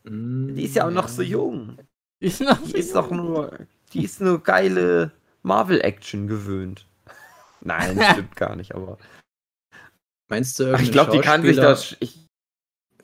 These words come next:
Speaker 1: oder eine Schauspielerin könnte da was reißen und sie irgendwie da begeistern, wie es bei, äh, Maggie mit Spike war? Dass sie da irgendwie jemanden findet innerhalb der Serie, wo
Speaker 2: Ja.
Speaker 1: du glaubst, das würde funktionieren?
Speaker 2: Ja, Buffy, Giles, Xander,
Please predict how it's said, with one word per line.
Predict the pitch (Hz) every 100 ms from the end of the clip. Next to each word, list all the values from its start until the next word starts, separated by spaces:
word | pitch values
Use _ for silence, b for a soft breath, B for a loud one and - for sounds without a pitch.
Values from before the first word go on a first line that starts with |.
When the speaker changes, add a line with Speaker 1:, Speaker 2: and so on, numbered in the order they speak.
| _
Speaker 1:
oder | - 131
eine | 117 113
Schauspielerin | 113 117 - 127 120 120
könnte | - 120
da | 117 113
was | 107 -
reißen | 113 107 127 131 123
und | 110
sie | - 117
irgendwie | 104 120 117 - 113
da | 107 101
begeistern, | 107 101 104 127 - 113
wie | 110
es | -
bei, | - 101 101
äh, | 104 101 101
Maggie | 98 107 107 107
mit | 101 101
Spike | - 98 110 131
war? | - 62 _ _ _ _ _ _ _ -
Dass | -
sie | 123
da | 107
irgendwie | 104 113 117 107
jemanden | 107 107 104 104
findet | - 120 120 117 131
innerhalb | 120 113 107 104
der | 104
Serie, | 104 98 120 120 104
wo |
Speaker 2:
Ja. | 110 123 127
Speaker 1:
du |
glaubst, | 101 117 -
das | -
würde | 123 123
funktionieren? | 127 127 127 117 110 120
Speaker 2:
Ja, | 123
Buffy, | 147 123 139 175 165 160 165 160 -
Giles, | - 135 139 143 147 147 143 147 - -
Xander, | _ 120 131 139 139 131 135 139 139 139 143